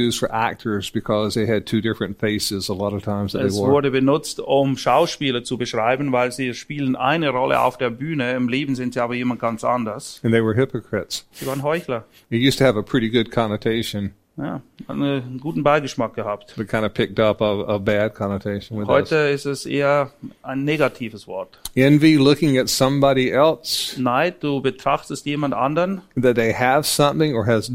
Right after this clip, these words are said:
Speaker 1: have done something that you want to do.
Speaker 2: und sie ha-, entweder besitzen sie etwas oder sie haben etwas gemacht, was du auch gerne haben möchtest.
Speaker 1: Why would God let him or her have this
Speaker 2: Ja, warum hat er oder sie das
Speaker 1: and not me?
Speaker 2: und ich hab's nicht.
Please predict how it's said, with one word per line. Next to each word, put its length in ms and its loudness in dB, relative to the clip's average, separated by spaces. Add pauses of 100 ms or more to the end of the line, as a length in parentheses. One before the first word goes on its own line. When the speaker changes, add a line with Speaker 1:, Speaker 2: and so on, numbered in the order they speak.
(100)
Speaker 1:
have 300 0
done 300 4
something 460 2
that 160 -2
you 180 2
want 180 2
to 80 0
do. 400 -2
Speaker 2:
und 340 -4
sie 300 -4
ha-, 220 -10
entweder 340 -4
besitzen 460 -4
sie 100 -2
etwas 320 -2
oder 180 -2
sie 120 -2
haben 200 2
etwas 300 -4
gemacht, 380 -2
was 100 -8
du 140 -2
auch 240 4
gerne 260 0
haben 300 0
möchtest. 580 -6
Speaker 1:
Why 340 8
would 200 2
God 400 4
let 240 2
him 200 0
or 200 0
her 400 0
have 340 0 (120)
this 500 -2
Speaker 2:
Ja, 240 -14
warum 400 -8
hat 160 -6
er 240 -6
oder 160 -4
sie 220 -6
das 380 -8 (140)
Speaker 1:
and 160 2
not 220 0
me? 340 -2 (500)
Speaker 2:
und 140 -8
ich 180 -8
hab's 260 -6
nicht. 340 -6